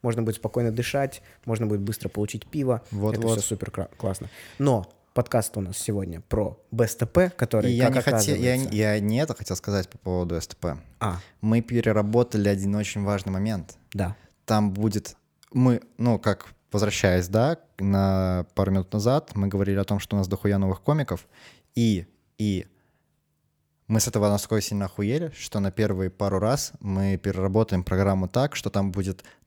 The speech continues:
Speaker 2: три новых комика.
Speaker 1: Каждый раз.
Speaker 2: Каждый раз.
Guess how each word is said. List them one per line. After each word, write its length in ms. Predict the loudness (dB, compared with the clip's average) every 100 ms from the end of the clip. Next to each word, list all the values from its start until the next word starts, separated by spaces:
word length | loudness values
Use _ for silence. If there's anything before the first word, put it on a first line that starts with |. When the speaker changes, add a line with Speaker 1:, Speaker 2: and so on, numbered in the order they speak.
| _
Speaker 2:
три 400 | 0 2 2 -2 -2
новых 520 | 2 4 2 0 -4
комика. 540 | -2 -2 -2 -8 -12 -18 _
Speaker 1:
Каждый 260 | -2 -2 -2
раз. 140 | -6 -8 _ _ 2
Speaker 2:
Каждый 300 | 4 4 2
раз. 320 | 0 -2 -10